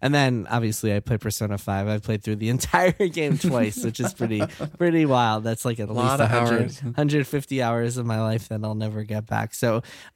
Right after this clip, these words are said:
Speaker 1: uh, yeah, so I've spent a lot of time with these games. I never actually finished three. I finished four. Um, and then finished five. Four,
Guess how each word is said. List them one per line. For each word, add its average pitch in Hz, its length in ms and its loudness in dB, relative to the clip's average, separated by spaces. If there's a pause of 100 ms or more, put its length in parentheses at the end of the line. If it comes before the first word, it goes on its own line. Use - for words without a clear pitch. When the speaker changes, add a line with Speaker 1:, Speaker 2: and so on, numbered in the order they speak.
(120)
Speaker 1:
uh, 143 240 2
yeah, 233 200 6
so 196 180 4
I've 202 140 6
spent 185 160 2
a 175 40 2
lot 170 160 4
of 160 60 2
time 160 140 2
with 156 120 0
these 127 140 -2
games. 127 240 -2
I 151 60 2
never 170 240 4
actually 196 300 4
finished 160 420 0
three. 131 460 2 (420)
I 120 500 2
finished 131 380 0
four. 110 560 0 (340)
Um, 107 540 -2
and 113 160 -2
then 107 120 0
finished 107 320 -2
five. 101 300 0
Four, 104 460 0